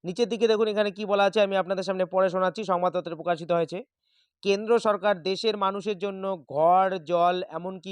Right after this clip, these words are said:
খাদ্যের যোগান দিচ্ছে বর্তমান। প্রধানমন্ত্রী নরেন্দ্র মোদী প্রধানমন্ত্রী গরিব কল্যাণ অন্ন যোজনায় প্রতিটি নাগরিককে বর্তমান বিনামূল্যে দিচ্ছে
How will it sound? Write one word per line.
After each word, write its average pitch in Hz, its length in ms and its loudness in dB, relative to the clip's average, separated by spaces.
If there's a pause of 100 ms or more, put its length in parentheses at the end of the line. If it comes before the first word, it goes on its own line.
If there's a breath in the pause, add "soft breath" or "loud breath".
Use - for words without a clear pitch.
খাদ্যের 170 540 -4
যোগান 175 320 -2
দিচ্ছে 170 280 -10
বর্তমান। 143 440 -8 (1160)
প্রধানমন্ত্রী 220 640 -2
নরেন্দ্র 208 440 -2
মোদী 160 280 -8 (520)
প্রধানমন্ত্রী 208 600 -4
গরিব 180 340 -4
কল্যাণ 202 400 0
অন্ন 180 300 -4
যোজনায় 185 500 -4
প্রতিটি 196 520 -14
নাগরিককে 180 580 -6
বর্তমান 175 500 -6
বিনামূল্যে 180 540 -8
দিচ্ছে 175 340 -12